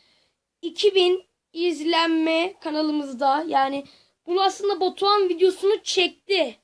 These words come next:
Ee, hatta bugün yeni video da çekti.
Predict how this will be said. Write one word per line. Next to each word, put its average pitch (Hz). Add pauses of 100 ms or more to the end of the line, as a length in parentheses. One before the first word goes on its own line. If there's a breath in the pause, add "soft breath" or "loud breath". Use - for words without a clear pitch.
(840)
Ee, 269
hatta 370
bugün 359
yeni 370
video 349
da 349
çekti. 302